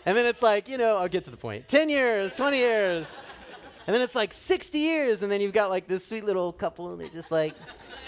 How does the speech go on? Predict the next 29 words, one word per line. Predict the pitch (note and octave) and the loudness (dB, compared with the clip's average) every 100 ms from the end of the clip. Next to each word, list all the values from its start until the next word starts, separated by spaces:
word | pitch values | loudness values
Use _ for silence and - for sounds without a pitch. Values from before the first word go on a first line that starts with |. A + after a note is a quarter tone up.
| - | 2
barely | G#3+ B3+ A#3+ A3 | 4 6 4 2
moving, | G#3+ F3+ D3 B2+ C3+ | 2 0 -2 -6 0
right? | E3+ F3 F#3 | 4 4 2
Barely | F#3 A#3 B3+ A#3 | 2 4 4 2
moving. | G#3+ G#3 G3+ G3+ - - - - - | 2 2 2 0 -4 -16 -20 -20 -2
Every | F3 G#3+ A3+ | 0 2 2
now | A3+ | 0
and | A3 | 0
then | G#3+ | 0
he | G#3 | 0
might | A3 G#3 | 0 0
try | A#3+ | 0
to | G3+ | 0
do | F3+ | 0
the | F#3+ | -2
twist, | F3+ A3 A3 G#3 - - - - - - | 0 2 2 2 -6 -14 -16 -14 -12 -6
you | F#3+ | 0
know? | G3+ G3+ G#3 G#3 - - C4+ - - - - - - _ _ _ _ _ _ _ - | 2 2 0 -4 -12 -18 -18 -20 -20 -20 -20 -20 -20 _ _ _ _ _ _ _ -18
You | - F#3+ | -10 -2
think | D4+ C#4+ | 0 2
about | B3 A3 | 0 0
that. | A#3 G#3 E3+ | 0 0 0
It's | A3 - | -2 2
not | A#3 D#4 E4+ | 4 4 4
that | D4+ - | -2 2
they | B3+ A3+ | 2 0
figured | - C4+ - A#3 G3 | -4 -4 0 -2 0
out | G3 G3+ - | 2 2 0
love | E3+ D3+ C3 A2 G2+ - | 0 2 2 -4 -14 -20